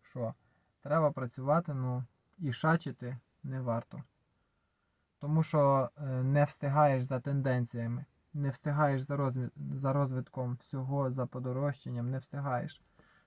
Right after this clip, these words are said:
Тобто, маючи хліб, забезпечення мінімальне, маючи що вдягнутися, маючи за що працювати, там машину заправити, р-, бути на плаву, як то кажуть, це нормально.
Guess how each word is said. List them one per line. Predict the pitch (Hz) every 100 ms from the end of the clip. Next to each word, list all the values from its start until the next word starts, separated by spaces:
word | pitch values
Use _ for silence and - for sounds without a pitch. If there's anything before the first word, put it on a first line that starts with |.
| _
Тобто, | 175 - 156
маючи | 156 170 156 - - 135 135
хліб, | 127 156 170 202 _ _ _ _ _ _ _ _ _ _ _ _ _ 131
забезпечення | 135 139 135 - 175 180 - 156 139 143 _ _ 143
мінімальне, | 147 151 143 151 165 143 143 _ _ _ _ _
маючи | 135 135 135 123 131 120 135 143
що | - 139
вдягнутися, | 127 123 131 160 175 160 - 131 - -
маючи | 143 135 127 - 135 147
за | 139
що | 123 127
працювати, | 123 120 139 160 160 -
там | 123
машину | 127 - 156 139
заправити, | 143 143 131 131 -
р-, | 135 139 - - 147
бути | 143 139 131
на | 123
плаву, | 131 135 165
як | 165
то | -
кажуть, | - 135 143 - _ _ _ _ _
це | 143 139
нормально. | 131 123 120 127